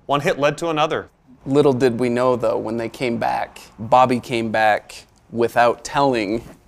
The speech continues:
Speaker 2: any of his investors or board or founders, and he gave the green light for us to do the Pooping Unicorn campaign. And we had no idea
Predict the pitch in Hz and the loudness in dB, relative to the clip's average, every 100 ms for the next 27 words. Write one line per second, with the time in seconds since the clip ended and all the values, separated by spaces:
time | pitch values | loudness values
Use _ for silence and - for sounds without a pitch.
0 | - 127 117 113 110 123 120 117 113 113 | -6 -4 -2 -4 -4 -6 -6 -6 -8 -8
1 | 117 - 117 113 110 113 113 110 107 110 | -10 -10 -10 -8 -12 -8 -2 -2 -2 -6
2 | - 107 104 110 104 - - _ _ - | -6 -6 -4 -6 -6 -8 -16 _ _ -14
3 | 113 127 113 120 123 107 110 120 120 113 | -8 -6 -2 0 0 -2 -6 -4 -4 -4
4 | 107 113 95 - - - - 104 110 - | -2 -2 -4 -8 -16 -16 -8 -6 -6 -10
5 | - 101 110 104 87 104 135 113 110 104 | -16 -12 -10 -10 -12 -16 -14 -12 -8 -6
6 | 127 131 113 107 107 110 104 120 104 95 | -8 -8 -10 -12 -10 -12 -10 -8 -8 -10
7 | - - - 120 113 110 135 143 127 120 | -14 -18 -10 -6 -6 -4 -4 -2 -4 -2
8 | 131 135 131 135 139 117 104 | 0 0 0 0 0 2 0